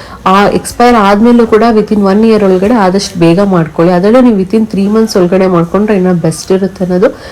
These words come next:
ನನ್ನ ಸಜೆಷನ್. So ನನ್ಗೆ as usual ಆಫೀಸ್ ಇದ್ದಿದ್ರಿಂದ ನಾನು ಬೆಳಗ್ಗೆ ಸ್ಲಾಟೇನೆ ತಗೊಂಡಿದ್ದೆ. Just ನಾನು ಆಫ್ ಡೇ ಅಷ್ಟೇನೆ ನಾನು,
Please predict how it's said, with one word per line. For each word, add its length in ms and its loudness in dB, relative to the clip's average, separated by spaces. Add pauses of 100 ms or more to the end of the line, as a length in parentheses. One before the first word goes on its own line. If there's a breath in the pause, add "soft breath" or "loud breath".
(220 loud breath)
ನನ್ನ 240 2
ಸಜೆಷನ್. 640 -2 (760)
So 200 2
ನನ್ಗೆ 260 2
as 340 0
usual 260 2
ಆಫೀಸ್ 300 -2
ಇದ್ದಿದ್ರಿಂದ 500 2 (420 loud breath)
ನಾನು 200 2
ಬೆಳಗ್ಗೆ 380 2
ಸ್ಲಾಟೇನೆ 500 0
ತಗೊಂಡಿದ್ದೆ. 460 0
Just 280 -2
ನಾನು 220 0
ಆಫ್ 240 -2
ಡೇ 100 0
ಅಷ್ಟೇನೆ 440 0
ನಾನು, 380 2